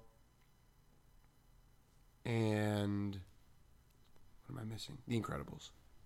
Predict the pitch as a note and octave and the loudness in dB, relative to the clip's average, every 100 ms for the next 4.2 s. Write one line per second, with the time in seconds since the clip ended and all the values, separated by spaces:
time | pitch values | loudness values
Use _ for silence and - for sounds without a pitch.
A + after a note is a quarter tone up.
0 | - - - - - - - A#2+ D3+ - | -20 -20 -20 -20 -20 -20 -4 10 10 10
1 | - G3 E3 E3 D#3+ D#3 D3 C#3 - D3 | 6 6 10 12 12 12 8 0 6 12
2 | D3+ D3 D3 - D3+ D3 C#3 - B2 A2+ | 12 12 8 2 0 2 0 2 4 4
3 | A2 A#2 - - - A#2+ A#2+ A#2 A2 G#2+ | 0 -8 -10 -8 -2 2 4 6 6 2
4 | G#2+ | -2